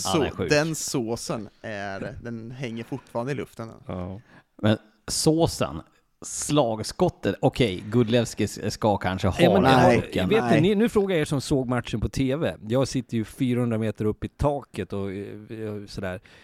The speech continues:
Speaker 3: Och även om vi har skärmar, men jag, jag såg det inte så bra. Men alltså, är det... Är det, alltså, vi, vi har hundra procent att fördela nu. Är det nittio procent bra skott och tio procent han ska ha den, eller vad lägger ni er där?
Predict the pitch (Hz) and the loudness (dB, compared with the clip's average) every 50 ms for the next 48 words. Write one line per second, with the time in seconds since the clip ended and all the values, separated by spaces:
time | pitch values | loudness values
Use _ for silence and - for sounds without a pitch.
0 | _ _ _ - 104 98 101 104 104 101 101 101 98 95 - - 113 110 113 120 | _ _ _ -2 0 0 0 0 0 0 0 0 -2 -2 -2 -2 -2 0 0 0
1 | 135 131 107 98 104 110 113 113 110 113 135 127 123 120 - - - 175 165 160 | 0 0 0 0 0 -2 -2 -2 -2 -2 -2 -2 -2 0 -2 -2 -2 0 0 0
2 | 151 135 127 117 117 131 - - 131 117 131 135 127 123 117 - _ _ _ _ | 0 0 -2 -2 -4 -6 -4 -4 -2 0 0 2 2 0 -2 -4 _ _ _ _
3 | _ _ _ - 143 127 120 117 120 117 113 117 110 - - 120 117 117 117 - | _ _ _ -10 -4 -4 -2 -2 -2 -2 -4 -6 -4 -2 -2 0 0 0 -2 -4
4 | _ - - 135 143 151 170 170 170 147 135 120 113 110 104 92 _ _ _ _ | _ -6 -2 0 2 4 4 2 2 2 2 2 2 0 -2 -4 _ _ _ _
5 | _ _ _ _ _ _ - 160 156 147 151 151 - - _ - 175 190 185 - | _ _ _ _ _ _ -4 -2 0 0 0 0 -2 -4 _ -12 -8 -8 -8 -6
6 | 196 160 - 175 156 151 170 165 175 185 170 156 202 196 175 165 139 131 - - | -6 -2 -2 0 0 0 -2 0 0 2 4 4 4 2 2 0 -2 -2 -2 -2
7 | 113 101 - 135 113 107 104 - 104 95 - - 123 104 123 127 123 110 92 82 | -4 -2 -2 -2 -2 -2 -4 -6 -8 -8 -4 -4 -2 0 2 2 2 2 0 -2
8 | 76 60 58 57 - 107 - - - - - - - - _ - 120 120 123 135 | -8 -12 -14 -16 -16 -16 -16 -18 -20 -20 -20 -20 -20 -20 _ -4 0 0 2 2
9 | 131 120 123 123 127 127 127 131 139 135 _ _ _ - - 151 - 147 127 - | 2 2 2 2 2 2 2 2 0 -2 _ _ _ -4 -4 -2 0 0 0 2
10 | - 120 113 107 101 - 104 113 110 110 107 - - - 131 117 - _ - 107 | 2 2 0 0 -2 -4 -2 0 2 2 0 0 -2 -2 -2 -2 -2 _ -10 -10
11 | - - 110 110 110 - 113 - 107 101 95 90 101 104 - - 117 104 120 143 | -4 -2 -2 -2 0 -2 -2 0 0 0 0 -2 -4 -6 -4 -4 -4 0 0 2
12 | 143 131 107 90 87 90 90 95 101 104 110 117 123 135 135 123 110 95 87 90 | 2 2 2 0 -2 -4 -4 -4 -2 0 0 2 2 0 0 0 -2 -4 -4 -4
13 | 85 82 82 82 78 73 78 - | -6 -8 -10 -12 -12 -14 -16 -20